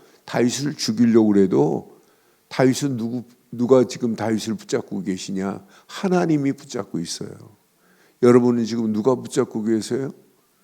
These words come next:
하나님이 나를 붙잡고 계시다면 절대 문제되지 않을 줄 믿습니다. 그래서 우리는 틀을 갖춰야 돼요. 아, 오직 복음 되신 예수를 그리스도로 믿는 믿음 안에서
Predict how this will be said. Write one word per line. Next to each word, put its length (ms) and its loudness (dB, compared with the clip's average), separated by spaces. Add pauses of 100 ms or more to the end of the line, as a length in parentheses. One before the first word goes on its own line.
(320)
하나님이 640 2
나를 260 4
붙잡고 460 -4
계시다면 640 -2
절대 440 2
문제되지 720 0
않을 240 -2
줄 180 -2
믿습니다. 760 -6 (680)
그래서 420 4
우리는 380 2
틀을 400 -2
갖춰야 420 -2
돼요. 220 -8 (460)
아, 600 -2 (640)
오직 440 0
복음 360 0
되신 400 0
예수를 600 0
그리스도로 480 -2
믿는 400 0
믿음 260 4
안에서 720 -4